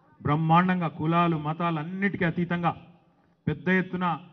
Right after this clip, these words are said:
ఒక పండుగ వాతావరణంలో ఇంత పొద్దున్నే ఇంత చక్కటి కార్యక్రమం నిర్వహిస్తున్న మా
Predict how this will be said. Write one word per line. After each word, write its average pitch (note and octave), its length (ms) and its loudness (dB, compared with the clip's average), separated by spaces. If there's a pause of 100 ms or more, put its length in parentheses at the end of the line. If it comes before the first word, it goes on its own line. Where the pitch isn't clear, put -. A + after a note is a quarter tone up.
(240)
ఒక D#3+ 120 -10
పండుగ F#3 420 0
వాతావరణంలో F3 720 0
ఇంత E3 180 -4
పొద్దున్నే D#3+ 500 -2 (500)
ఇంత C#3 140 -6
చక్కటి F3 380 -2
కార్యక్రమం E3+ 400 0
నిర్వహిస్తున్న D#3 520 -2
మా C#3+ 300 0